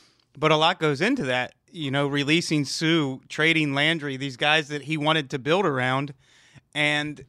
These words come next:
you know, maybe he doesn't wanna get rid of him, but the organization does. So that's a challenge that maybe we don't see, uh, when we're sitting in the podcast studio that he has to deal with.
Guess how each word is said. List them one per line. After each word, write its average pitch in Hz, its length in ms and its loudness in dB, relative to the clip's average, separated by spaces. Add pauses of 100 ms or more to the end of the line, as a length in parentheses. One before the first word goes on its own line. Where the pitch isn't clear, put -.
you 160 160 -6
know, 147 120 -2
maybe 180 400 0
he 190 140 0
doesn't 170 280 2
wanna 143 140 2
get 135 140 0
rid 139 140 0
of 147 100 0
him, 170 120 -2
but 143 140 -2 (380)
the 135 180 -8
organization 156 680 -2
does. 135 260 -4
So 139 280 -8 (380)
that's 165 260 0
a 190 60 -8
challenge 185 500 0
that 147 120 -2
maybe 160 260 0
we 156 160 0
don't 156 200 0
see, 165 400 -4 (640)
uh, 135 200 2
when 143 160 0
we're 143 100 0
sitting 147 260 0
in 135 140 -2
the 127 60 -8
podcast 160 420 2
studio 170 360 2
that 143 100 -2
he 147 80 0
has 160 120 2
to 143 80 -8
deal 147 240 0
with. 190 240 0